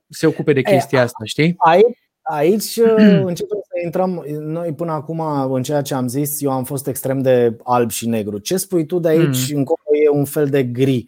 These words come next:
Speaker 2: Există însuși conceptul de infotainment în momentul în care eu, în mod distractiv, îți prezint ție niște lucruri cu care poți, uh, să pleci după aia și să fii extrem de mulțumit că, ia uite, am și învățat ceva sau să te prostesc și să te învăț ceva fără să te prinzi tu.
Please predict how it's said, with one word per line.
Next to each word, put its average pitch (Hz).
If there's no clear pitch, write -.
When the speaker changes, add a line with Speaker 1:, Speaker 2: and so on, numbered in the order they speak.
Speaker 2:
Există 151
însuși 151
conceptul 160
de 151
infotainment 131
în 123
momentul 123
în 131
care 127
eu, 127
în 135
mod 135
distractiv, 135
îți 143
prezint 131
ție 139
niște 139
lucruri 131
cu 135
care 143
poți, 143
uh, 139
să 127
pleci 135
după 131
aia 135
și 127
să 123
fii 135
extrem 131
de 127
mulțumit 127
că, 123
ia 123
uite, 127
am 120
și 135
învățat 123
ceva 113
sau 131
să 127
te 123
prostesc 120
și 110
să 127
te -
învăț 120
ceva 123
fără 131
să 113
te 120
prinzi 120
tu. -